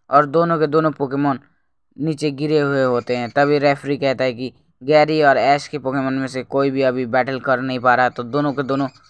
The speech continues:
मैच डाई हुआ। तभी हमें उधर टोबियस और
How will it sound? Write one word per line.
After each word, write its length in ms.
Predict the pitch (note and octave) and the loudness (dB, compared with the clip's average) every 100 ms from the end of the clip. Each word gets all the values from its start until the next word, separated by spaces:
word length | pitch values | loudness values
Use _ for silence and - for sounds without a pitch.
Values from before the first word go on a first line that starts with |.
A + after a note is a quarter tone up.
| _ _ _ C#3 | _ _ _ -2
मैच 440 | D3 C#3+ - - _ A2 | 2 2 -2 -20 _ -16
डाई 400 | A2+ C3+ C3 B2+ | -2 0 0 -2
हुआ। 260 | B2 A#2 A2 - _ _ _ _ - | -4 -4 -6 -12 _ _ _ _ 0
तभी 180 | E3 E3 | 2 2
हमें 240 | D3+ D#3+ | 0 0
उधर 260 | D3+ D3+ - _ _ | 0 -2 -4 _ _
टोबियस 400 | D#3 D3+ D3+ C#3+ | 2 4 2 2
और 280 | C#3 C3+ | 0 0